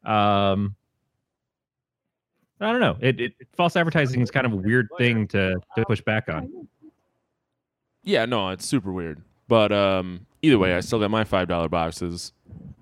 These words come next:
Speaker 2: Other new items: Baja Blast birthday freeze and a sour strawberry Skittles freeze. That's
Speaker 1: I'm
Speaker 2: your,
Speaker 1: not,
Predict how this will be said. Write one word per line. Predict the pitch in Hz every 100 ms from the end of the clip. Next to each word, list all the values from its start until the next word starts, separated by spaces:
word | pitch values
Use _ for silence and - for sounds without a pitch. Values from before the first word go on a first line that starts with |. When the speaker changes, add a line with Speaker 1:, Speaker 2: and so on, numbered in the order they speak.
| -
Speaker 2:
Other | 104 117
new | 120
items: | 120 127 143 139
Baja | - 92 92
Blast | 90 92 92
birthday | 101 98 98
freeze | - 107 110
and | - 87
a |
sour | 76 85 85
strawberry | 85 87 90 101
Skittles | - 62 -
freeze. | - 50 - - _ _ _ _ _ _ _ _ _ _ _ _ _ _ _ _ _ - _ _ _ _ _ _ _ _ _ _ _ _
That's | - 85 - - -
Speaker 1:
I'm | 214
Speaker 2:
your, |
Speaker 1:
not, | 320